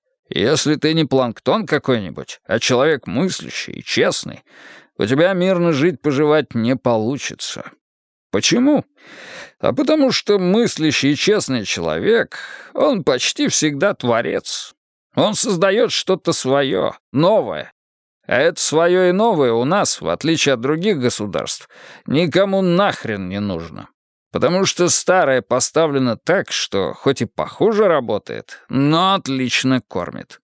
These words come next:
Вот и приходится сражаться. Каждый день быть готовым отражать атаки. Почему? Давай-ка порассуждаем. Вот взять хотя бы вашу пекарню.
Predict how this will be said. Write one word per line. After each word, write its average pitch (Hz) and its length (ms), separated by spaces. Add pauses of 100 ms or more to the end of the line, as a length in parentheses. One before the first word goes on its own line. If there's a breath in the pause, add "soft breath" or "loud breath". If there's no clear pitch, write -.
(840 loud breath)
Вот - 260
и 160 60
приходится 143 760
сражаться. 90 800 (480 loud breath)
Каждый 180 560
день 170 440
быть 135 280
готовым 135 640
отражать 98 540
атаки. - 540 (840)
Почему? 202 500 (540)
Давай-ка 196 800
порассуждаем. 160 920 (540 soft breath)
Вот 220 200
взять 202 320
хотя 220 320
бы 180 260
вашу 151 500
пекарню. 98 640